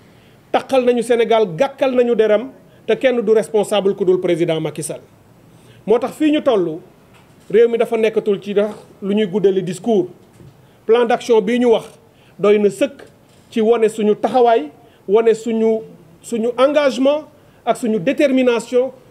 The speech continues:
pour jàkkaarloo ak Macky Sall. Jàpp na ne bu jàppee ñaar, ñenn ñi dem toog, mbaa mu jàpp fukk,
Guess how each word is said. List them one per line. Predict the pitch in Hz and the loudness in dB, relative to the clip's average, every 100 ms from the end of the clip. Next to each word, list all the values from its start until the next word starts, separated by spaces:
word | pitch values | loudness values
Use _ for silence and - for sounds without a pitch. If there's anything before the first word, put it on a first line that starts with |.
| - | -6
pour | 226 190 | -4 -2
jàkkaarloo | 240 - 220 202 190 | -2 -2 0 2 0
ak | |
Macky | 180 175 165 | -2 -6 -6
Sall. | 160 139 - _ _ _ _ - | -10 -12 -20 _ _ _ _ -6
Jàpp | 180 285 320 | -4 -2 -2
na | 294 | 0
ne | 269 | 0
bu | 240 220 | 0 0
jàppee | 285 269 233 | -2 0 0
ñaar, | 220 233 214 262 - _ _ _ - | 2 0 0 -4 -12 _ _ _ 0
ñenn | 220 226 226 | 0 2 2
ñi | |
dem | 214 202 | 2 0
toog, | - 190 - - _ _ _ - | 0 0 -2 -20 _ _ _ -2
mbaa | 233 | 0
mu | 247 240 | 2 0
jàpp | 254 247 | -2 -4
fukk, | 220 269 | -6 -6